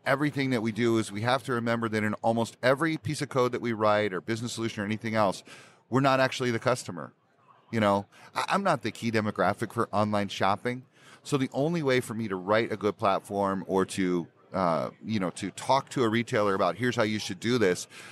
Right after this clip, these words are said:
is to get in the heads of people that are totally outside of my comfort zone and my,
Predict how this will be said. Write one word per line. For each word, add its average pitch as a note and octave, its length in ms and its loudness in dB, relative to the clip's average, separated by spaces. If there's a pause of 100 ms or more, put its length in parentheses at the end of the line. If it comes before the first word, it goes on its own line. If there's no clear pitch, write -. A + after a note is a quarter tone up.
(200)
is A2+ 120 -4
to G#2+ 80 -10
get A2+ 280 2
in A2 140 -2
the G2 80 -2
heads A2 540 -2
of F#2+ 240 2
people A#2 280 -2
that G#2 100 4
are G2 140 4 (160)
totally D#3+ 500 2
outside G2+ 440 2
of F2 120 -4
my G2 420 2 (320)
comfort C#3 360 -2
zone A#2+ 340 2
and F#2 160 0
my, F2 280 -2